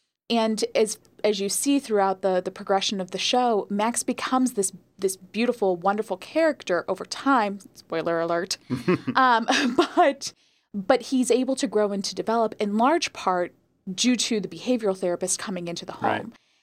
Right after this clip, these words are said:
Speaker 1: And I think that when we talk about education, when we talk about, you know, the importance of it, it, for so many people, it's not just the, the importance of, of passing the class and getting the grades.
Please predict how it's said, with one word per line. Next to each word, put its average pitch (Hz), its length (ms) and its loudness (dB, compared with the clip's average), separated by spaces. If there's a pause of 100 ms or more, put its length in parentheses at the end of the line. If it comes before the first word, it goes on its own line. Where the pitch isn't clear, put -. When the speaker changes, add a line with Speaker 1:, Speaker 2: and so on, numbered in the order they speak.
(140)
Speaker 1:
And 226 120 -2
I 233 60 0
think 240 300 -2
that 214 140 2
when 196 140 -4
we 196 80 -4
talk 269 320 -4
about 226 200 -6
education, - 600 -8
when 196 180 -4
we 185 120 -2
talk 233 380 0
about, 190 340 2 (540)
you 214 120 0
know, 190 220 2
the 190 200 -2
importance 220 500 -2
of 190 100 -2
it, - 180 -2 (100)
it, - 120 -12 (1300)
for 240 80 0
so 294 280 4
many 254 220 2
people, 214 560 0 (400)
it's 208 200 0
not 233 320 0
just - 500 0 (300)
the, 190 380 0 (1200)
the 190 200 0
importance 208 540 -2
of, 185 200 0
of 185 160 -2
passing 233 400 -2
the 196 80 -4
class 190 320 -4
and 190 120 -6
getting 185 220 -4
the 180 60 -6
grades. 185 420 0